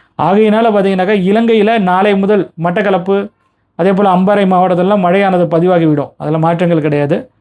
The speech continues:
அதன் பின்னர் பார்த்தீங்கன்னாக்கா, நம்ம தென் தமிழகத்திலும் மழையானது வந்து கனத்த மழையாக பதிவாகக்கூடும். இன்றுமே அடுத்த இருபத்தி நாலு மணி நேரத்தில் தென் தமிழக பகுதிகளில், தென் மாவட்ட மேற்கு தொடர்ச்சி மலைப்பகுதிகளில் சில இடங்கள்ல கனமழை பதிவாக வாய்ப்புகளும் அமைப்புகளும் இருக்கு.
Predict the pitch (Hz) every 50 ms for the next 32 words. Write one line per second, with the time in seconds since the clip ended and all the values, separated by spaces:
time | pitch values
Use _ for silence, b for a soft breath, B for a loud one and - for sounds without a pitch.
0 | _ _ _ _ _ _ - 156 185 220 208 190 170 208 214 233 254 247 220 202
1 | 208 190 196 190 190 190 190 226 220 196 185 180 170 160 156 - 190 202 220 214
2 | 214 202 196 202 202 196 190 170 202 208 226 220 190 180 180 196 196 185 175 175
3 | 170 170 175 208 196 170 170 175 175 202 190 180 175 170 170 165 165 170 170 160
4 | 165 165 160 165 170 160 160 156 139 165 202 233 214 196 208 208 208 254 247 233
5 | 254 254 240 214 214 208 214 220 208 196 196 202 196 175 196 190 185 180 180 180
6 | 180 180 180 180 180 175 175 175 165 190 214 240 - b b b b b _ _
7 | 214 208 233 226 226 226 214 214 208 196 196 175 185 180 185 180 175 180 180 214
8 | 220 196 202 196 208 214 214 208 196 170 190 180 185 202 202 214 208 190 190 190
9 | 185 151 - 180 170 160 - - 165 175 190 196 180 185 175 170 165 165 170 180
10 | 214 196 202 175 175 180 180 185 185 185 185 180 180 180 170 156 - - 165 165
11 | 180 185 180 180 180 180 160 165 160 170 165 160 160 190 180 160 160 175 180 160
12 | 165 165 170 180 175 165 160 165 160 156 170 165 165 160 156 151 143 143 208 233
13 | 220 b